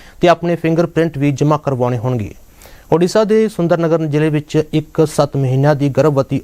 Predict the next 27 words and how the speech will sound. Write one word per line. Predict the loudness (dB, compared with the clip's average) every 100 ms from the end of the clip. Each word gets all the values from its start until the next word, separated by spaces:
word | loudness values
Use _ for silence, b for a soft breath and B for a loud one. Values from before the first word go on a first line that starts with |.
| -2
ਔਰਤ | -2 -2
ਦਾ | 0 0
ਗੋਲੀ | 0 0 2
ਮਾਰ | 2 0
ਕੇ | -2 -6
ਕੀਤਾ | -6 -2 0
ਗਿਆ | 0
ਕਤਲ। | 0 0 0 -2 B B B B
ਪੁਲਿਸ | 0 2
ਨੇ | 0
ਜਾਣਕਾਰੀ | 2 0 0 0
ਦਿੱਤੀ | -2 0 2
ਹੈ | 2
ਕਿ | 2 0 0
ਦੋ | 2 0 2
ਅਣਪਛਾਤੇ | -2 -2 -2 0 0
ਵਿਅਕਤੀਆਂ | 0 -2 0 2
ਨੇ | 2 2 -2 -2
ਘਰ | -2 0
ਦਾ | 0
ਦਰਵਾਜ਼ਾ | 0 0 0 0
ਖੜਕਾ | -2 0 0
ਕੇ | 0 0
ਔਰਤ | 0 0 -2
ਨੂੰ | -2 0
ਬੁਲਾਇਆ | 2 2 0
ਬਾਹਰ | 0 0 0